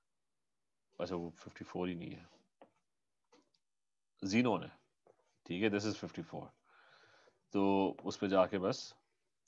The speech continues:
xenon लिख दो, ठीक है। Just remember this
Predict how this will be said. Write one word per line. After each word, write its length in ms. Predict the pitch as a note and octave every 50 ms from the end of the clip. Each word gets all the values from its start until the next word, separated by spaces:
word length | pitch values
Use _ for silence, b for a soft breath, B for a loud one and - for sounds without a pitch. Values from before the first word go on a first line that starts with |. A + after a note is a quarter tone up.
| _ _ _ _ _ _ _ _ _ _ _ _ _ _ _ _ _ _ _ _ _ _ _ _ _ _ _ _ _ _ _ - D#2+ A2
xenon 320 | G2+ G2+ G2+ G2+ G2 F#2
लिख 220 | E2 D#2+ D#2 D2+ -
दो, 160 | E2 D#2+ - - _ _ _ _ _ _ _ _ _ _ _ - -
ठीक 140 | G#2+ G#2+
है। 60 | C#3+ C#3
Just 240 | G#2+ D3+ D#3 -
remember 300 | C#3 B2 C3+ C#3 D3 E3 D3
this 360 | B2 C#3+ D#3+ D#3+ - - -